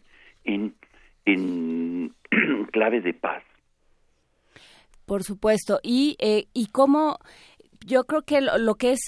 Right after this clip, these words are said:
Speaker 2: eh, ah, por un, por un lado, muy interesante en términos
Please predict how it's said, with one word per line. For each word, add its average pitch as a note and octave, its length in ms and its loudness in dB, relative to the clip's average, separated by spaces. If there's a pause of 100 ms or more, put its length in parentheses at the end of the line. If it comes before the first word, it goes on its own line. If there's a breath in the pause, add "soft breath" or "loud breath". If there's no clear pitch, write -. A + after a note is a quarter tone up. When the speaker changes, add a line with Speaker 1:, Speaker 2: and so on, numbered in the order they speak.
Speaker 2:
eh, F#3 400 0 (480 loud breath)
ah, F#3 280 0 (120)
por G3+ 180 2
un, A#3+ 360 2
por A3+ 200 2
un C#4+ 140 4
lado, B3 420 4 (120)
muy A#3+ 320 2
interesante G3+ 600 0
en E3 100 0
términos F3+ 580 0